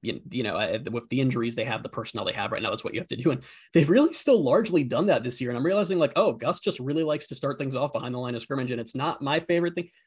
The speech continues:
I know you and I disagree a little bit. You're a lot more down on his <laughs> play calling and play style than I am. I think if they win, I don't really care. But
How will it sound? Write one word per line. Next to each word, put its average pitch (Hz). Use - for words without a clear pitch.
I 180
know 196
you 165
and 190
I 160
disagree 139
a 113
little 120
bit. 123
You're 120
a 113
lot 117
more 113
down 110
on 113
his 151
<laughs> -
play 123
calling 120
and 127
play 120
style 113
than 98
I 104
am. 131
I 101
think 104
if 110
they 104
win, 110
I 110
don't 117
really 101
care. 113
But 113